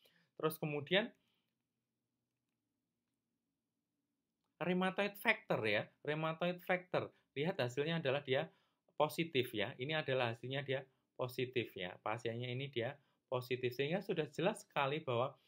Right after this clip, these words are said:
ini akan kelihatan pasiennya dia, ya wis, beresiko sekali terjadi rheumatoid factor tadi yang se-, sudah saya tanyakan berapa pa-, perokok dan lain-lain atau pasien yang didiagnosa,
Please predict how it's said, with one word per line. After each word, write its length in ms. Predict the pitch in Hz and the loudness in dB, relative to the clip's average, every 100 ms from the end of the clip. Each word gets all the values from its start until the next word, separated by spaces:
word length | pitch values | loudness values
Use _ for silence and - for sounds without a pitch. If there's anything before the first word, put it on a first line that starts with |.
| _ _ 143 | _ _ -4
ini 240 | 156 190 | -2 0
akan 320 | 170 170 170 | -2 0 -2
kelihatan 640 | 170 160 139 117 127 120 123 | -2 -2 0 -2 0 -4 0
pasiennya 880 | 120 127 - 127 107 110 147 180 180 | 0 0 -4 -2 -2 -2 -2 -2 -4
dia, 400 | 123 120 139 185 - _ _ _ _ _ _ _ _ _ _ _ _ _ _ _ _ _ _ _ _ - | -4 2 2 0 -8 _ _ _ _ _ _ _ _ _ _ _ _ _ _ _ _ _ _ _ _ 2
ya 180 | 139 170 | 6 6
wis, 240 | 247 233 - - | 6 -2 -4 0
beresiko 400 | 143 147 185 208 | 2 2 -2 -4
sekali 480 | 202 - 214 220 214 | -6 -6 -2 -2 -2
terjadi 400 | 175 139 147 151 | -6 -6 -4 -6
rheumatoid 400 | 147 139 147 147 | -6 -4 -4 -4
factor 320 | 143 - 131 | -8 -6 -2
tadi 240 | - 165 156 | -2 -2 -4
yang 100 | 147 | -6
se-, 160 | - 139 | -12 -8
sudah 320 | 143 123 120 | -6 -2 -2
saya 160 | 120 120 | -2 -2
tanyakan 480 | 120 117 - 139 | -4 -8 -8 -6
berapa 320 | 117 104 113 110 | -4 -2 -4 -6
pa-, 180 | - - | -12 -10
perokok 480 | - 123 123 139 127 | -4 -2 -2 -6 -10
dan 160 | 113 | -10
lain-lain 420 | 107 104 107 110 135 | -6 -8 -6 -8 -8
atau 300 | 110 127 123 _ _ - | -6 -6 -8 _ _ -4
pasien 480 | 110 - 139 135 131 | -4 -4 -4 -4 -2
yang 160 | 123 | -6
didiagnosa, 720 | 120 117 117 - 117 113 120 | -8 -4 -4 -4 -8 -4 -4